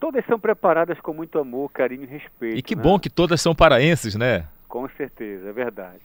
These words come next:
Speaker 2: É isso.
Speaker 1: Perfeitamente. Vamos aguardar pra gente fazer aqui a,
Speaker 2: O
Speaker 1: aquela
Speaker 2: teste, vamos, vamos fazer o teste. Mas
Speaker 1: experimentar,
Speaker 2: tem que
Speaker 1: né?
Speaker 2: ser alguém que seja isento pra
Speaker 1: A
Speaker 2: testar essas
Speaker 1: degustação.
Speaker 2: farinhas. Isso, vamos ver qual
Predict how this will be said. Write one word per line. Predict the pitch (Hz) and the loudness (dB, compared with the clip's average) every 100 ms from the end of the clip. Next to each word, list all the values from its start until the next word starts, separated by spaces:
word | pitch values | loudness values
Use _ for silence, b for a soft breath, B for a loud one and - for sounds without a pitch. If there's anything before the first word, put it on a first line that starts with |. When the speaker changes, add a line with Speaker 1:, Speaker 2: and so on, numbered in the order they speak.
| _ 156 | _ -14
Speaker 2:
É | |
isso. | 117 85 82 - - | -12 -10 -12 -18 -8
Speaker 1:
Perfeitamente. | 247 - 214 202 147 123 | -6 0 0 2 -2 -4
Vamos | 190 220 | -8 -2
aguardar | 220 208 196 156 165 202 | 2 4 2 4 4 4
pra | 185 | -2
gente | 151 - | -6 -8
fazer | 151 143 151 | -6 0 0
aqui | - - - 139 | 0 -4 -4 -2
a, | 131 - 113 | -2 -2 -6
Speaker 2:
O | 135 | -8
Speaker 1:
aquela | |
Speaker 2:
teste, | - 131 107 - 92 | 2 4 4 2 -4
vamos, | 104 127 | -6 -6
vamos | 110 120 135 | -4 -4 -2
fazer | 131 151 | -2 0
o | |
teste. | 151 113 110 - | 2 2 2 2
Mas | 151 | 2
Speaker 1:
experimentar, | 170 | 4
Speaker 2:
tem | 147 | 2
que | |
Speaker 1:
né? | - | 6
Speaker 2:
ser | 175 | 8
alguém | 151 131 151 180 | 8 6 4 2
que | - | 0
seja | - 160 175 | 0 0 0
isento | 156 123 151 156 165 | 2 4 4 2 -2
pra | - 147 | 0 0
Speaker 1:
A | |
Speaker 2:
testar | 156 139 151 131 | 2 -2 0 0
essas | 135 143 | 0 -4
Speaker 1:
degustação. | - - | -2 -2
Speaker 2:
farinhas. | 110 90 80 - | 0 -6 -8 -10
Isso, | 98 104 95 78 - 78 | -8 -6 -6 -8 -10 -12
vamos | 101 117 | -10 -10
ver | 98 110 | -4 -6
qual | - 123 131 113 | -2 0 2 0